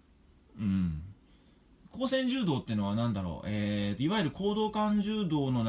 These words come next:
流れとはまた違ってみたいな話を、この、ね、木村雅彦さんの関係とあるんだろうか。の寝技を徹底的にやるんだ、みたいな柔道でね。うん。またそれはそれでちょっとまた別の話があるんだけど、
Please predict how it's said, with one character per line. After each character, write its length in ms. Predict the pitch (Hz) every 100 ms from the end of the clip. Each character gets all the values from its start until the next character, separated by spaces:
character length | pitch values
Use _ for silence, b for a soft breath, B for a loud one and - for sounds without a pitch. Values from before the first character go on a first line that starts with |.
| 113
流 120 | 127
れ 100 | 139
と 100 | 131
は 120 | 107
ま 80 | 104
た 80 | 127
違 180 | 123 135 135
っ 80 |
て 140 | - 143
み 120 | 110
た 80 | 95
い 40 |
な 60 | 98
話 320 | 101 104 110
を、 160 | 95 90
こ 100 | 101
の、 260 | 98 92 - B B B B B -
ね、 280 | 120 87 -
木 120 | 147
村 180 | 151 151
雅 100 | 143 156 156
彦 160 | 120
さ 140 | 113 98
ん 80 |
の 100 | 95
関 220 | 90 95 98
係 540 | 98 90 90 85 95
と 120 | 98
あ 40 | 107
る 80 | 104
ん 120 | 87
だ 80 | 78
ろ 80 |
う 20 | 76
か。 180 | 78 - B B B B B -
の 120 | 123
寝 120 | 135 175
技 280 | 214 220 226
を 100 | 208
徹 100 | 196 - -
底 120 | 185
的 220 | 180 180
に 80 | 175
や 100 | 160
る 120 | 170
ん 80 | 160
だ、 160 | 110 90
み 120 | 98
た 100 | 95
い 60 |
な 120 | 90 90
柔 180 | 104 104
道 160 | 80
で 80 | 80
ね。 220 | 90 92 - b b b b _
う 40 | -
ん。 360 | 107 104 85 -
ま 100 | 139
た 80 |
そ 120 | 156 180
れ 60 |
は 80 | 180
そ 100 | 170
れ 80 | 170
で 80 | 165
ち 80 | 165
ょ 40 |
っ 20 |
と 80 | 113
ま 120 | 98
た 60 | 92
別 240 | 101 -
の 80 | 113
話 280 | 113 117 113
が 100 | 92
あ 40 |
る 100 | 104
ん 60 | 90
だ 60 |
け 100 | 78
ど、 260 | 80 90 85